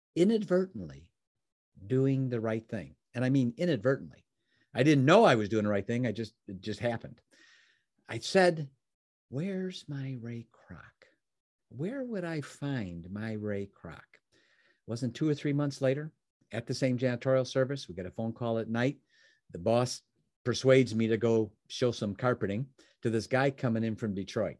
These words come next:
I'd never estimated a carpet job. The guy was opening a diamond store. I knew nothing about diamonds. I don't even wanna go. I've been cleaning all day, and it was after dinner time already, and I already punched out. So my boss says, "Okay, I'll,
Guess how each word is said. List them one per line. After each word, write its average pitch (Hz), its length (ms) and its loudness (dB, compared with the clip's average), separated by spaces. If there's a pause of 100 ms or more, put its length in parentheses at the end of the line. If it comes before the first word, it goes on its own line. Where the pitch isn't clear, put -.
(600)
I'd 87 100 -8
never 104 240 2
estimated 123 540 4
a 117 60 -2
carpet 120 340 0
job. 120 300 2
The 107 80 -4
guy 95 120 -2
was 90 140 -4
opening 101 300 -2
a 85 40 -6
diamond 120 420 0
store. 123 340 2
I 113 80 2
knew 95 100 -4
nothing 101 340 -4
about 87 280 -8
diamonds. 120 480 -2 (520)
I 113 80 0
don't 151 140 6
even 147 140 8
wanna 123 180 6
go. 123 340 6
I've 107 80 4
been 92 120 -4
cleaning 123 400 2
all 117 180 4
day, 113 240 4
and 110 80 2
it 104 60 -2
was 98 100 -2
after 143 260 2
dinner 113 280 0
time 95 400 -8
already, 92 280 -4
and 101 80 -2
I 110 60 0
already 113 160 2
punched 104 380 -6
out. 82 220 -10
So - 100 -16
my 90 100 -10
boss 127 260 0
says, 113 160 -2
"Okay, 104 280 -2
I'll, 98 200 -12